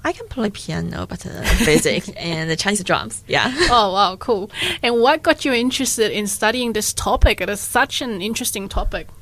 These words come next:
Speaker 1: Ah, yeah. Uh, in this topic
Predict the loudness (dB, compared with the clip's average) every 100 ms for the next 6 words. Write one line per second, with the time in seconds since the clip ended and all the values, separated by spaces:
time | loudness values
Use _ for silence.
0 | -18 -18 -16 -16 -14 -14 -14 -8 -4 -2
1 | -2 -2 -2 -4 -2 0 0 -2 -4 -10
2 | -10 -20 -20 -20 -8 0 2 4 2 -2
3 | -6 -8 -8 -8 -8 -10